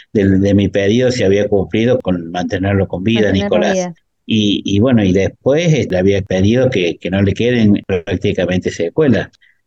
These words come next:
Speaker 1: Y bueno, no dudé de lo de, de Brochero en, en ningún momento.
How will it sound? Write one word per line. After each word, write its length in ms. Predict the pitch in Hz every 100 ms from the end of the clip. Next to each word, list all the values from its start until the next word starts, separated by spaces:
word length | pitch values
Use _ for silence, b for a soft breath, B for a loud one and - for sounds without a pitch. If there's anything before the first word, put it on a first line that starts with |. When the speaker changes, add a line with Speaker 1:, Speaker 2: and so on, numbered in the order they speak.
| -
Speaker 1:
Y 340 | 110 101 101
bueno, 300 | 127 214 127 87 -
no 340 | 90 92 104
dudé 360 | 113 107 107 113
de 80 | 110
lo 140 | 98
de, 180 | 95 85
de 200 | 87 87
Brochero 420 | 90 85 - 113
en, 120 | 104 90
en 140 | 85
ningún 260 | 90 95 107
momento. 540 | 98 110 120 95 -